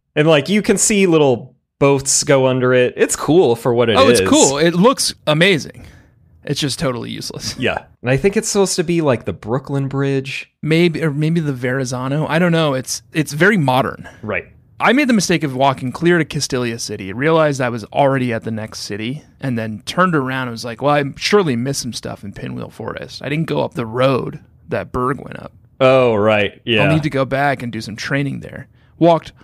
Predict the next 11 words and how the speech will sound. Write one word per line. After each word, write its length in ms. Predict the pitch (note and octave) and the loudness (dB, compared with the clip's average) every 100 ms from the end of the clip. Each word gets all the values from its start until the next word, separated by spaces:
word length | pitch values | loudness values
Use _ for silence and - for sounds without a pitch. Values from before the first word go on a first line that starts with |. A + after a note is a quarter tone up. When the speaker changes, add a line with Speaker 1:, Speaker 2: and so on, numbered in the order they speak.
| _ - | _ 2
Speaker 2:
all 300 | F#3+ C4+ C4 | 6 6 4
the 100 | D#3+ | 2
way 160 | B2+ A2 | -2 -4
back 460 | F#2+ G#2 G#2+ - - _ _ _ _ - | -8 -10 -12 -16 -20 _ _ _ _ -14
Speaker 1:
<laughs> 640 | - - - - - - | -12 -12 -16 -14 -14 -4
Speaker 2:
to 100 | D#3+ | -4
Pinwheel 380 | - B2+ A2 G#2 | -2 -6 -6 -6
Speaker 1:
Yeah. 120 | F#2+ | -6
Speaker 2:
Forest. 520 | G2+ F#2+ G#2 - - - | -8 -8 -10 -12 -14 -2
And 160 | E3 | 2
then 220 | G#3 G#3 | 2 2